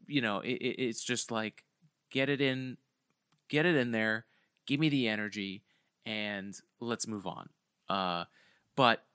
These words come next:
I've come a long way. We've made some really delicious stuff, to the point where, you know, I think maybe long term, you know, if this works out, I'll pro-, I'll probably get into some kind of cooking of something, but that's,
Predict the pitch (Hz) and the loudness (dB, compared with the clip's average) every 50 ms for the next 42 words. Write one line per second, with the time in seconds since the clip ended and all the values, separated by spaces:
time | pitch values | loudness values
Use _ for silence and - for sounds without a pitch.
0 | _ _ _ _ _ _ _ _ _ _ _ _ _ _ 139 139 - - 151 143 | _ _ _ _ _ _ _ _ _ _ _ _ _ _ 2 2 4 4 4 6
1 | 139 135 131 127 123 120 113 113 113 110 110 110 107 - _ _ _ _ _ - | 8 10 10 10 8 6 4 4 4 4 2 0 -2 -6 _ _ _ _ _ -10
2 | 120 113 135 131 - - 120 117 120 123 127 131 131 123 107 120 117 117 - - | -6 -4 -4 -4 -2 -4 -4 -2 0 0 2 2 2 2 2 2 2 2 0 -2
3 | 113 - - - - 110 107 107 107 - - - - - _ _ - - 120 117 | -4 -2 -2 -2 0 0 0 0 0 -2 -8 -16 -20 -20 _ _ -6 -4 -4 -4
4 | - - 127 135 131 - 101 110 107 110 110 110 107 - _ _ _ _ _ _ | -2 0 0 0 2 2 0 2 2 4 4 2 0 -2 _ _ _ _ _ _
5 | _ _ - - - 123 123 117 110 107 104 101 95 - _ _ _ _ _ _ | _ _ -16 -10 -8 -4 -2 -2 -2 -2 -2 -4 -8 -12 _ _ _ _ _ _
6 | _ _ _ _ _ _ _ _ _ _ _ _ _ - 127 123 - 127 123 113 | _ _ _ _ _ _ _ _ _ _ _ _ _ -10 -10 -4 -2 -2 -2 -2
7 | 110 117 120 131 135 135 123 131 127 123 120 120 120 123 127 127 - - 117 127 | -2 -2 -2 -2 0 0 0 0 0 2 4 4 4 4 2 0 -4 -6 -4 -2
8 | 127 135 143 147 156 170 170 160 - 87 117 113 113 117 117 110 - 123 123 - | 0 0 0 0 -2 -4 -6 -8 -10 -8 -6 -6 -4 -4 -6 -6 -6 -4 -2 -2
9 | - - - - 120 117 113 - - - 110 95 120 147 151 - - - - 104 | -2 -2 -4 -4 -6 -6 -4 -6 -6 -2 0 0 0 0 -2 -4 -10 -12 -14 -14
10 | - - - - 107 - - - 110 - - - 98 107 127 135 147 127 117 123 | -14 -14 -6 -6 -4 -4 -4 -8 -12 -12 -6 -2 -2 -2 -2 -2 -6 -6 -6 -6
11 | 120 - - 123 135 - - 113 101 - - 120 120 117 - - - 104 80 90 | -6 -6 -8 -10 -8 -8 -6 -6 -4 -4 -4 -4 -6 -6 -2 0 2 2 2 0
12 | - - _ _ - - 175 170 - 214 185 180 170 156 - 170 165 165 - 180 | -4 -8 _ _ -8 -6 -6 -4 -4 -4 -4 -4 -2 0 0 0 0 0 0 0
13 | 156 147 147 - 165 160 - | 0 0 2 2 2 2 0